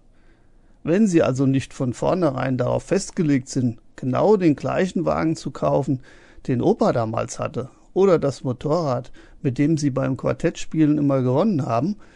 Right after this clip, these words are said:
dann sollten Sie sich die vorgeschlagenen Kriterien einmal genauer ansehen.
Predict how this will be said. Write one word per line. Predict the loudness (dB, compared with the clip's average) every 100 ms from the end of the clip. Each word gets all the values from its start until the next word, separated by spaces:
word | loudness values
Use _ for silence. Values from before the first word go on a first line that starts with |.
| -20 _
dann | 0 2 2
sollten | 2 0 -2
Sie | -6 -6
sich | -2 -2 -2
die | -6
vorgeschlagenen | -2 -4 -4 -6 -4 -2 0 -2
Kriterien | -4 -10 -4 0 0 0
einmal | -2 -4 -4
genauer | -4 -4 -2 -4 -4
ansehen. | -6 -12 -14 -16